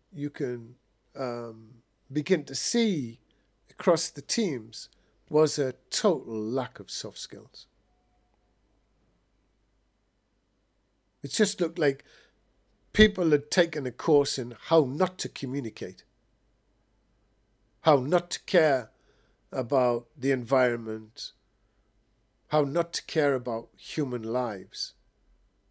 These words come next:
that there's some sort of hierarchy of human lives that those of us who live at the bottom, they,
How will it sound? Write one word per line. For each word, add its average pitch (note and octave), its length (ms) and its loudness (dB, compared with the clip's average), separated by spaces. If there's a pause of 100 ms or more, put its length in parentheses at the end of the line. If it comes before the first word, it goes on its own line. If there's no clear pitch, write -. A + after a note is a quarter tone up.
(120)
that B2 160 -10
there's D3 160 -2
some D3 220 -2
sort C#3 260 0
of C3 120 -4
hierarchy D3 800 2
of A#2 200 -10
human A#2 340 -8
lives B2 480 -2
that A2 200 -10 (580)
those C3+ 260 4
of B2+ 140 -4
us B2 140 0
who A#2 100 4
live A#2+ 200 4
at G#2+ 120 -2
the A2 80 -6
bottom, A2+ 500 4
they, G#2+ 160 -8